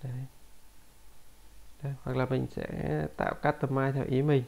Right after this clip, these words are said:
Ví dụ đây. Đấy, cái gì? Thôi, tốt nhất là để mặc định vì tránh, ờ, la đà vào cái này nó khá là mất thời gian. Ok, đến cái, ờ,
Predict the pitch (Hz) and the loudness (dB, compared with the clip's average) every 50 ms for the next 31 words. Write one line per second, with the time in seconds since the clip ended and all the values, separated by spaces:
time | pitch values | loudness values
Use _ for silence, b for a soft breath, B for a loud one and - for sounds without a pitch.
0 | - - - 151 139 143 - - - - 127 120 127 131 127 - b b b b | -2 -10 -8 -6 -4 -4 -4 -4 -4 -4 -4 -4 -4 -4 -6 -10 b b b b
1 | b b b b b b b b b b b - - - - 139 135 135 131 139 | b b b b b b b b b b b -20 -20 -20 -16 -12 -10 -8 -8 -8
2 | 143 139 139 - - - - - - - - 147 135 139 - - - 143 131 - | -8 -10 -12 -16 -20 -20 -20 -20 -20 -14 -10 -10 -10 -10 -10 -10 -10 -10 -10 -10
3 | - - - 139 131 123 - - - - - - - - - b b b b b | -12 -12 -10 -10 -10 -10 -12 -16 -20 -20 -20 -20 -20 -20 -20 b b b b b
4 | b b b b - - 143 139 - - 156 156 165 165 160 147 131 123 120 120 | b b b b 0 2 2 2 4 4 4 4 4 4 4 4 4 4 2 2
5 | 123 135 135 131 - - 165 139 120 123 123 - - 117 117 123 131 139 151 151 | 2 0 0 -2 -2 -2 -4 -4 -4 -4 -4 -2 0 0 0 2 0 0 0 -2
6 | 156 147 147 143 139 139 139 139 131 135 135 127 120 120 113 127 131 139 131 123 | -2 -2 -2 -2 0 2 2 2 4 4 4 4 4 2 2 0 0 0 0 0
7 | 127 131 131 131 131 139 - - - - - - - - - 117 117 131 139 139 | 0 -2 -4 -4 -6 -6 -8 -10 -14 -18 -18 -18 -14 -8 -6 -4 -2 0 2 2
8 | 143 147 - - 131 120 131 131 135 127 B B B B B B B B B B | 2 2 2 0 0 2 2 2 2 0 B B B B B B B B B B
9 | B B B B B - - - 151 151 - 170 170 170 170 - - - - 127 | B B B B B 0 4 6 6 10 10 10 10 10 8 2 -8 -2 4 6
10 | 131 135 143 156 151 135 120 120 127 139 151 160 160 156 | 6 6 6 6 8 8 10 10 10 10 10 8 8 8